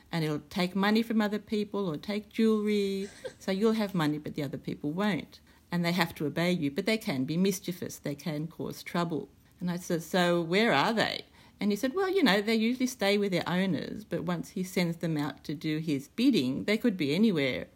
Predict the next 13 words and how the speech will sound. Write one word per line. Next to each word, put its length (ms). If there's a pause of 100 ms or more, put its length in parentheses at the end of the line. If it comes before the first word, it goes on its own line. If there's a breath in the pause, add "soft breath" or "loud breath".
trying 240
to 60
find 340
money 320
or 120
jewellery 420
or 80
whatever." 500 (160 soft breath)
So, 140
you 100
know, 160
I 120 (100)
think, 140